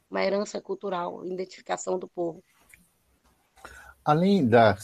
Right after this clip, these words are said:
Speaker 2: da questão de ser uma herança cultural, uma identificação do povo, uma resistência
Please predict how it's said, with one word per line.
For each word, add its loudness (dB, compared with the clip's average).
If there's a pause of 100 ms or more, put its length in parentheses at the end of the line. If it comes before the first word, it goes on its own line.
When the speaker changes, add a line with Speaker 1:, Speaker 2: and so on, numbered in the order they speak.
(100)
Speaker 2:
da 4
questão -2
de -4
ser -4
uma 2
herança 0
cultural, 2
uma -2
identificação -4
do -4
povo, 0
uma -2
resistência -4